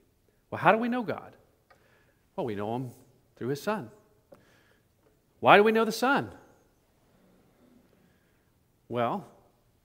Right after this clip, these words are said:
it was the Son who entered into our story. He entered into our story.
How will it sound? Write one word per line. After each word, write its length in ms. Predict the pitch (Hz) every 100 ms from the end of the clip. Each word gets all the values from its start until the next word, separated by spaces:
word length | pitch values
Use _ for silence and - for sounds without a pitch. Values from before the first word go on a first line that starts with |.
| _ _ _ _
it 60 | 123
was 140 | 127
the 60 | 123
Son 580 | - 214 175 127 151 131 _ - - - - - - - - - _ _
who 140 | 135
entered 200 | 143 156
into 280 | 170 175 143
our 140 | 139
story. 520 | 156 - 226 160 - - _ _ _ _ _ _ _ _ _ _ _ _ _ _ _ _ _ _ _ _ _ _ _ _ _ _ _ _
He 160 | - 160
entered 200 | 175 185
into 280 | 254 262 151
our 140 | 98
story. 400 | 90 - 76 64